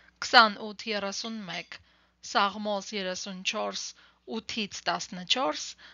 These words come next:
Առակաց տասնմեկ, քսանինը, Նոր կտակարան, Մարկոս տասնչորս, մեկից քսանվեց համարներ։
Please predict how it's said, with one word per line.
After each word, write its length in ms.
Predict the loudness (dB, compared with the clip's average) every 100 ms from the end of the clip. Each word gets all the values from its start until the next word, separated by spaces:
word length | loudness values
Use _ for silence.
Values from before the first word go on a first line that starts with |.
| 0 8
Առակաց 680 | 8 8 4 2 2 0 0
տասնմեկ, 760 | 0 0 -6 -8 -6 -6 -8 -14 -18 _ -10
քսանինը, 880 | -2 0 0 -4 -8 -8 -10 -12 -14 -20 _ _ -20 -20 _ -6
Նոր 260 | -4 -4 -4
կտակարան, 720 | -2 -2 2 4 6 4 0 -16 _
Մարկոս 520 | 10 10 8 0 0 2
տասնչորս, 760 | 0 0 -6 -2 0 0 -2 -4
մեկից 580 | -4 -4 -4 -6 -8 -10 -4
քսանվեց 640 | -2 0 0 -2 -2 -4
համարներ։ 680 | -2 -2 -4 -4 -4 -2